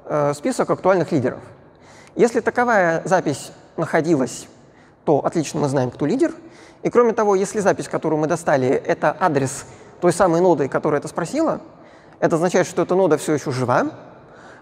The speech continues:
и она обновляла запись expired at «Я всё ещё жива, на меня можно ссылаться». Если же мы такой записи не находили, то нода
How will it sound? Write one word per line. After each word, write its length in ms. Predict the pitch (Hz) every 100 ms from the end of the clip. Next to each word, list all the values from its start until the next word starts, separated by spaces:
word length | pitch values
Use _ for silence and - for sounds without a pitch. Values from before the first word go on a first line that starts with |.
| -
и 180 | 254 294
она 280 | 165 233
обновляла 420 | 233 170 196 208 160
запись 280 | 202 156 143
expired 420 | - 180 156 -
at 160 | - - -
«Я 180 | 165 151
всё 140 | 160
ещё 200 | 139 156
жива, 480 | 143 214 320 294 - - - - - - - - - - - - 147
на 100 | 165
меня 180 | 202
можно 220 | 180 165 156
ссылаться». 440 | - 139 117 - - - - - - - - - -
Если 220 | 190 226
же 160 | 220 233
мы 100 | 226
такой 240 | 214 208
записи 340 | 196 190 156 185
не 140 | 175
находили, 500 | 175 - 214 320 302 - - - - - - -
то 720 | 240 220 202 180 170 165 160
нода 580 | 190 175 143 120 139